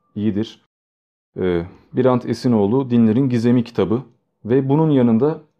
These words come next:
dört cilt olan Ra Bilgileri diye bir kitap serisi var.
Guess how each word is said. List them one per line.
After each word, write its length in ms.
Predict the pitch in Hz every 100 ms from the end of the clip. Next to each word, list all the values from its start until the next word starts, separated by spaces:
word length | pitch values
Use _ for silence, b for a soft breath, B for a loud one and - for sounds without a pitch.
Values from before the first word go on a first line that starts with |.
| _ _ _ 117
dört 320 | 147 151 -
cilt 320 | 123 147 127
olan 360 | 113 110 147 123
Ra 220 | 123 135
Bilgileri 420 | 127 117 110 107
diye 160 | 104 101
bir 100 | 110
kitap 300 | - 110 104
serisi 420 | 104 95 90 -
var. 240 | 117 147